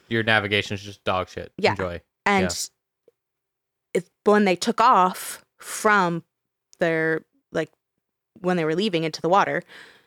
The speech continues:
Speaker 2: they were fine. And then they get out into the water, and then they both start going haywire, and no one can fix it. No one knows what's wrong with them. And
Speaker 1: Oh.
Speaker 2: they don't, like, you have the two because, oh, well, what's the chances that both are gonna fuck up?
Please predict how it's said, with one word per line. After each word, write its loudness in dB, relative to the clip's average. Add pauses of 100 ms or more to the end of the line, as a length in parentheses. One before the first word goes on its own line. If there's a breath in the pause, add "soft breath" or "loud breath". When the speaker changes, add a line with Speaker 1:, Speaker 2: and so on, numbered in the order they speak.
(1300 loud breath)
Speaker 2:
they 4
were 6
fine. 0 (380)
And 0
then 2
they 0
get 2
out 4
into -2
the 0
water, 2
and -4
then -4
they 0 (240)
both 2
start 0
going 0
haywire, 2 (480)
and -2
no 0
one -2
can -6
fix -6
it. 0
No -4
one -4
knows -4
what's -4
wrong -2
with -8
them. -4
And -4
Speaker 1:
Oh. -6
Speaker 2:
they 4
don't, 0 (420)
like, -4
you -4
have 0
the -2
two 4
because, -2
oh, 4
well, 2 (220 loud breath)
what's 0
the -4
chances -4
that -4
both 2
are -2
gonna -4
fuck -8
up? -2